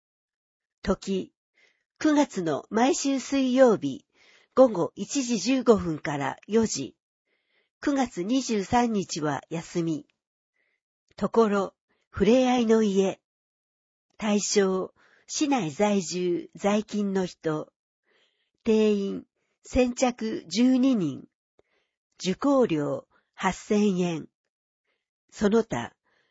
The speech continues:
貸し出し用パソコンを使用する場合は、別途借用料。申し込み、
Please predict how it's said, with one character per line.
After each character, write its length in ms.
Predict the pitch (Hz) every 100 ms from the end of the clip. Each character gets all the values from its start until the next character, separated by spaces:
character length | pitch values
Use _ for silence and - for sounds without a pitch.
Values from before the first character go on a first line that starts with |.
| _
貸 180 | - 180
し 80 | 254
出 140 | 277
し 180 | 285 269
用 200 | 269 277
パ 120 | 285
ソ 160 | 285 262
コ 180 | - 190
ン 120 | 156
を 120 | 147
使 220 | 151 -
用 160 | 208 226
す 180 | 208 214
る 140 | 202
場 200 | 175 180
合 200 | 180 156
は、 240 | 156 151 - _ _ -
別 260 | 233 262 -
途 180 | 156 -
借 340 | 180 - 220
用 280 | 240 220 160
料。 400 | 139 135 120 - _ _ _ _ _ _ _ _ _ _ -
申 200 | 226 262
し 100 | 254
込 160 | - 247
み、 240 | 226 -